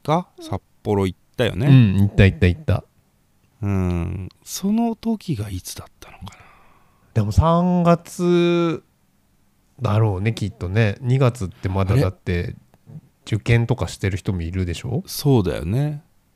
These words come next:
Speaker 1: まあ、君は指定校推薦だから受験はしてなかったけど。
Speaker 2: <laughs> まあ、俺はもう一月ぐらいに終わってんだけど。
Speaker 1: うん。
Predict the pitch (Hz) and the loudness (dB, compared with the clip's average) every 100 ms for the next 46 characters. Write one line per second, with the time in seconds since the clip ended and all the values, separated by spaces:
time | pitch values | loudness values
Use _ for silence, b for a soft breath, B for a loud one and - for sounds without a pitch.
0 | _ 110 101 110 104 98 - - 101 - | _ -6 -4 -2 0 0 -2 -2 -2 -2
1 | 95 104 92 90 82 78 185 - - 156 | -4 -2 -4 -4 -4 -2 4 6 6 4
2 | 156 139 131 117 127 113 117 127 135 113 | 4 4 2 2 2 0 2 4 4 0
3 | 117 139 139 127 113 180 190 B 127 - | 2 2 2 0 -2 -6 -8 B -6 -4
4 | 147 143 135 139 135 107 90 92 95 85 | 0 0 0 0 2 2 0 -4 -4 -6
5 | 87 80 98 _ _ _ - _ - 107 | -8 -10 -14 _ _ _ -20 _ -4 0
6 | 104 95 85 - 107 - | 2 2 0 -4 -10 -14